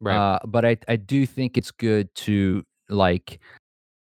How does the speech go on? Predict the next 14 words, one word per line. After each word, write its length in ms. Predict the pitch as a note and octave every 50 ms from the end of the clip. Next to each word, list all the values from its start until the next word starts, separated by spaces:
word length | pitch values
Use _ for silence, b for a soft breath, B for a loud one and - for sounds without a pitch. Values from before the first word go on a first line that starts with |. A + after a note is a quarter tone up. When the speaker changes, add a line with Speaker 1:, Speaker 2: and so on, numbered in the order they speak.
| _ -
Speaker 2:
understand 560 | A#2+ A#2+ A2+ A2 - - - A2 A2 G#2+ G#2
the 60 | F#2+
full 260 | - - - A#2 G#2+
scope 480 | - - - - - G#2+ G2 G2 - -
of 140 | D#2+ D2+ -
history. 500 | E2+ D#2+ D2+ - - - E2 E2 E2+ F#2+
And 100 | G#2 G#2+
do 120 | A2 B2+
you 160 | C3+ D#3+ E3+
know 260 | E3+ D#3+ E3 E3 E3
much 600 | D#3 C#3+ C3+ C3+ C3 C3+ C#3 - - - - - - -
about 480 | B2 A2+ - B2 A#2 A2+ A#2 A#2+ A#2 - _ _
Saint 380 | - - - - A2+ G#2 - -
Patrick 600 | - G#2 G2+ G#2 - - G#2+ G#2 - - -